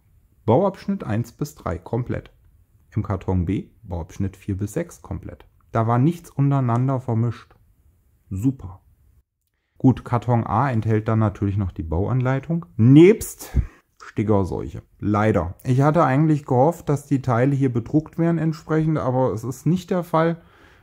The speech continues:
Man kann sich jetzt überlegen, ob man das Teil hier wirklich benutzen möchte oder nicht. Da sehen wir auch nochmal, was ich meinte mit dem Displaystandfuß und Nekwa. Es ist sowieso,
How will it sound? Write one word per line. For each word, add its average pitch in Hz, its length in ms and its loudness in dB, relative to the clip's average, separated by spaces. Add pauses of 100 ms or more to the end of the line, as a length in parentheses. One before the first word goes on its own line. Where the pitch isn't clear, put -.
Man 131 180 4
kann 139 240 4
sich 165 160 -4
jetzt 151 200 0
überlegen, 127 520 0
ob - 220 -6
man 131 120 0
das 127 200 -2
Teil 165 240 0
hier 127 180 0
wirklich 123 340 -2
benutzen 127 460 0
möchte 127 340 0
oder 101 220 2
nicht. 151 260 -2
Da 123 120 0
sehen 123 220 -2
wir 131 60 -2
auch 117 120 -2
nochmal, 117 400 -2
was 113 160 -2
ich - 100 -12
meinte 113 320 0
mit 110 160 0
dem 107 160 0
Displaystandfuß 120 880 -2
und 101 200 0
Nekwa. 101 420 0
Es 104 160 -6
ist 113 200 -6
sowieso, 101 600 0